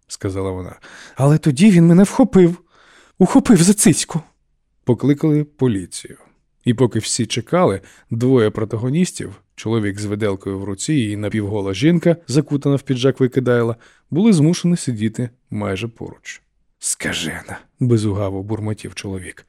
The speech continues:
«До всирачки скажена! Її треба десь замкнути». Він намагався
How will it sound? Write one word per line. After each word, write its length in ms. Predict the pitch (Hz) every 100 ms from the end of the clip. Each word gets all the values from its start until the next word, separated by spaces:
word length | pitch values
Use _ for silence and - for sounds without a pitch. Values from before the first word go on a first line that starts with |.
| _ _ _
«До 200 | 120 117
всирачки 760 | 139 - 180 170 - - - 95
скажена! 640 | - - 117 101 95 95 - _ _
Її 220 | 104 113
треба 320 | - 127 113 -
десь 260 | 135 110 -
замкнути». 600 | 208 - 277 - - - _ _ _ -
Він 260 | 113 113
намагався 600 | 110 107 110 110 107 104